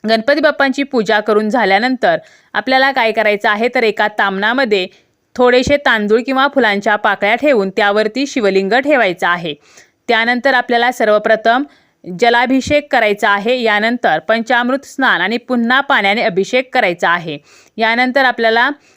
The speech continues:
त्या पाटावरती थोडेसे तांदूळ ठेवून त्यावरती शिवलिंग ठेवायचं आहे आणि शिवलिंगाला भस्म किंवा चंदन लावायचं आहे. चुकूनही हळदी कुंकू व्हायचं नाही. तसेच आपल्याला शिवलिंगाची पूजा करताना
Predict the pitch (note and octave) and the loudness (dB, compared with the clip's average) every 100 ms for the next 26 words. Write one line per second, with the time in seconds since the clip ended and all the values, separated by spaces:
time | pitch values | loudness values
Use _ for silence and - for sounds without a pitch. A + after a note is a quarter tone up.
0 | _ - C4 C#4+ C4 A3+ A3+ A#3 A#3+ B3+ | _ -2 0 0 0 0 0 0 -2 -4
1 | C4 B3+ G#3+ A3 A#3 A3+ G#3+ G3 A3 D4 | -2 0 0 0 -2 0 0 2 0 0
2 | C#4+ A3+ F3+ F#3 F#3 A3 G#3+ A3+ A3+ C4+ | 2 2 2 -4 -2 0 2 0 -2 -4
3 | - G#3 G3+ G3+ B3+ C4+ A#3 F#3 F3 G3 | -2 0 0 0 0 2 2 2 0 -2
4 | F3 F3+ G3+ - A3+ A3 B3 B3 F#3+ F#3 | -2 -6 -6 -8 -4 -2 -2 0 0 0
5 | E3 - - - - F#3 B3 B3 C4+ D4 | -2 -6 -20 -20 -12 -2 0 0 -2 -2
6 | C4 A3+ C4+ A#3+ G3+ G#3 G#3+ G3 F3 F#3+ | -2 -2 -2 -2 0 0 0 0 0 0
7 | A3+ A3+ B3+ B3 A#3 A#3+ A#3+ A#3 C#4+ C4 | -2 -2 -4 -6 -6 -4 -2 0 0 0
8 | F#3 G3+ G3+ G3+ G3+ C#4+ C#4 F3+ F#3+ F#3 | 0 -2 -4 -6 -4 0 0 0 -2 -2
9 | F#3 E3+ D3+ - - - _ - B3+ C#4+ | -2 -4 -10 -12 -20 -20 _ -4 0 2
10 | D4 D4+ - _ _ _ _ _ _ - | 2 0 -16 _ _ _ _ _ _ -20
11 | - A#3 B3 C4 C4+ D4 D4 B3 A#3+ A#3+ | -6 -4 0 2 2 0 -2 -2 -2 0
12 | B3 A#3+ B3+ - A#3+ F#3 G#3+ G#3+ A3+ A#3 | -2 -2 -6 -4 -4 0 -2 0 -2 0
13 | G#3+ A3 | 0 0